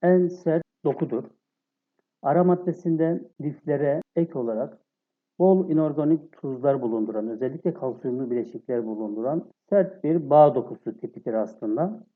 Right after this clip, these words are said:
Özelleşmiş bir bağ doku, destek dokudur. Kemik doku yumuşak dokuları destekliyor,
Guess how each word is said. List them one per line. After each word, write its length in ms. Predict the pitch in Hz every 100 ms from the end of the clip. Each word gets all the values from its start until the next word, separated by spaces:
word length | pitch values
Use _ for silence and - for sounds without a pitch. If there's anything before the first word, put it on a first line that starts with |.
| _
Özelleşmiş 680 | 127 120 120 117 117 113 -
bir 160 | 107
bağ 180 | 110 110
doku, 280 | 107 - 147
destek 380 | 110 - 113 -
dokudur. 300 | 104 165 180 180 _ _ _ _ _ _ _ _ _ _ _
Kemik 260 | 220 233 202
doku 180 | 220 208
yumuşak 380 | 208 180 190
dokuları 420 | 196 180 190 185 175
destekliyor, 880 | 160 165 160 - 151 139 127 139